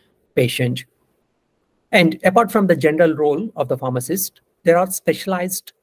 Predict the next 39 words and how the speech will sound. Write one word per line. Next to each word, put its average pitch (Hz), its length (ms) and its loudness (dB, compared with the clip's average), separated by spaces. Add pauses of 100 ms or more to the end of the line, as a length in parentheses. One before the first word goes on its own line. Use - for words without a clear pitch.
(220)
roles. 117 440 -8 (580)
So 175 440 -2 (160)
one 165 160 2
is 147 80 -6
the 165 80 -4
oncology 156 420 -2
pharmacist, 170 640 -6 (180)
who 139 80 -8
will 135 160 -2
be 127 380 -4
responsible 131 460 -6
in 123 100 -4
the 120 80 -6
cancer, 151 600 -2
uh, 127 320 -2
specialist, 160 680 -6
or 123 160 -4
who 127 80 -6
is 131 80 -4
the 131 80 -14
cancer 127 260 -4
specialist, 165 640 -6
or 139 120 -4
the 127 160 -2
renal 156 260 0
specialist, - 500 -4
or 131 120 -4
the 123 100 -2
nephrology 139 420 -2
pharmacist, 165 680 -2 (140)
okay, - 140 -20 (720)
or 151 100 -8
the 127 120 -10
cardiology 175 500 4
pharmacist. 175 680 -2 (160)
So 135 200 -8
they 131 300 2
are 131 180 -2
mainly, 143 540 -6